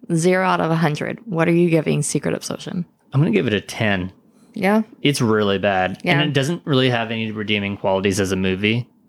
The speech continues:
Speaker 2: It's fun to drink to because it's stupid,
Speaker 1: Mm-hmm.
Speaker 2: but it's not good. It, like,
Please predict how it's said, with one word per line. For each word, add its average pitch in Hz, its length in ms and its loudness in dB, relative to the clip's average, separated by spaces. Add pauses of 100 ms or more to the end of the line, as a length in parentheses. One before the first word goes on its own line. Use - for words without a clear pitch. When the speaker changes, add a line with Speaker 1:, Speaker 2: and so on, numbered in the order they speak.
(100)
Speaker 2:
It's 151 180 -2
fun 240 220 2
to 202 60 2
drink 123 340 0
to 139 200 0
because 120 260 0
it's 104 140 -6
stupid, 117 600 -2
Speaker 1:
Mm-hmm. 175 600 -2
Speaker 2:
but 127 180 0
it's 143 180 -4
not 135 260 0
good. 95 400 0
It, 117 200 -2
like, 117 300 0